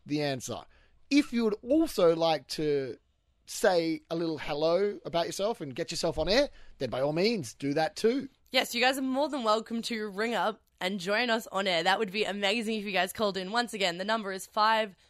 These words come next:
Speaker 2: double nine double six nine double seven. But we understand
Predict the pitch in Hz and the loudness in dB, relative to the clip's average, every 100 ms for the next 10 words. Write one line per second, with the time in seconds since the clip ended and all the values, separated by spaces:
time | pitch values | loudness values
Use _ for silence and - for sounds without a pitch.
0 | _ - 233 285 247 233 220 208 196 190 | _ -4 -2 0 0 0 0 0 -2 -2
1 | 185 - 185 175 170 165 180 185 165 185 | -10 -8 -4 -2 -2 -4 -6 -4 -4 -2
2 | 196 208 247 240 302 - 226 208 196 202 | 0 0 0 0 0 0 2 4 2 0